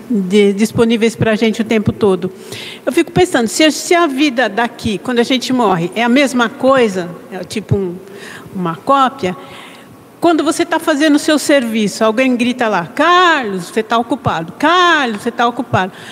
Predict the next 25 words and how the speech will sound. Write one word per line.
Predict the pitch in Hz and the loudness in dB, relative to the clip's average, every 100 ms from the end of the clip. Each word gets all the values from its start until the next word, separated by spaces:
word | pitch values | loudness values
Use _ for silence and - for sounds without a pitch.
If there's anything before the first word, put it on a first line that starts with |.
| - - - - | -18 -14 -10 0
Carlos, | 349 359 339 277 240 | 4 4 2 -2 -4
você | 247 254 | -4 0
tá | 285 | 0
ocupado." | 285 285 294 240 214 | 2 0 2 0 2
Você | 285 349 311 | 0 2 4
não | 370 | 4
atende | 294 392 440 311 | 2 2 2 2
prontamente. | 285 254 233 226 214 175 165 - | 0 0 0 0 0 -2 -4 -8
Você | 190 185 202 | -8 -2 -2
vai | 196 | -2
primeiro | 190 190 202 240 269 311 | 0 2 4 4 4 2
ver | 269 | 2
as | 277 262 | 2 2
suas | 247 240 - | 0 0 0
coisas | 240 269 277 | 2 2 0
pra | 311 269 | 0 0
depois. | 240 269 277 294 330 - - - | 0 -2 0 2 0 -4 -16 -6
Agora, | 220 214 208 | -2 0 0
se | 233 | 2
é | 226 | 2
uma | 233 | 2
coisa | 240 233 208 247 | 4 4 4 4
urgente, | 247 180 214 233 277 302 | 2 2 2 2 0 -2
você | 269 302 392 | -2 -2 0
vai. | 370 302 | 2 0